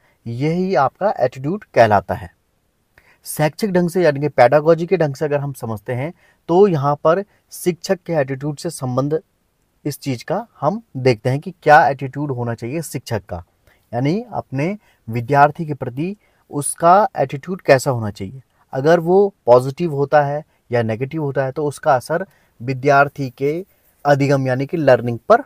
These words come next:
पड़ेगा। तो अब देखते हैं आगे अभिवृत्ति की परिभाषा। बहुत सारे जो मनोवैज्ञानिक हैं, उन्होंने अभिवृत्ति शब्द को बहुत ही अलग-अलग ढंग से परिभाषित किया है। तो उसमें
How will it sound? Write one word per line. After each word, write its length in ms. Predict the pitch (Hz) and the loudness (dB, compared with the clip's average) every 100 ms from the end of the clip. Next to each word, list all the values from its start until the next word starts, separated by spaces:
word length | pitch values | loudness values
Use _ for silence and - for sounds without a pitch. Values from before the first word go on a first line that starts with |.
| _ - | _ 0
पड़ेगा। 360 | 120 104 92 - _ _ 143 | 2 2 0 -12 _ _ 2
तो 60 | |
अब 80 | 147 | 2
देखते 320 | 131 135 - | 4 2 2
हैं 220 | 156 214 214 _ _ - | -2 -2 -6 _ _ 0
आगे 360 | 131 127 160 240 _ _ _ _ _ _ _ _ _ _ _ _ _ _ _ _ _ _ _ _ _ - | 6 6 4 0 _ _ _ _ _ _ _ _ _ _ _ _ _ _ _ _ _ _ _ _ _ -8
अभिवृत्ति 520 | 156 175 185 180 214 | -4 0 0 0 -6
की 100 | 208 | -4
परिभाषा। 640 | - 127 107 104 - - _ _ _ _ - | 2 2 2 -4 -6 -16 _ _ _ _ -6
बहुत 260 | 123 175 - | 0 0 2
सारे 240 | 185 196 | 2 2
जो 140 | 196 | 0
मनोवैज्ञानिक 720 | 180 156 156 143 135 143 160 | 0 -2 -4 -6 -2 -2 -2
हैं, 240 | - 151 170 _ _ | -8 -8 -10 _ _
उन्होंने 280 | 131 139 160 | -4 -2 0
अभिवृत्ति 560 | - 139 139 143 - 165 | 0 -2 -2 -4 -6 -10
शब्द 260 | - 135 | -10 -10
को 280 | 139 156 151 - - - | -4 -2 -2 -4 -20 -14
बहुत 300 | 110 123 - | -6 -6 -6
ही 100 | 147 | -8
अलग-अलग 420 | 131 131 131 135 | -4 -2 -2 -4
ढंग 200 | 123 120 | -4 -8
से 140 | 123 127 | -6 -8
परिभाषित 540 | 113 107 110 110 123 | -6 -4 -4 -6 -12
किया 220 | - 123 | 0 2
है। 160 | 117 156 | 2 -2
तो 140 | - | -6
उसमें 300 | 139 160 160 | -8 -6 -8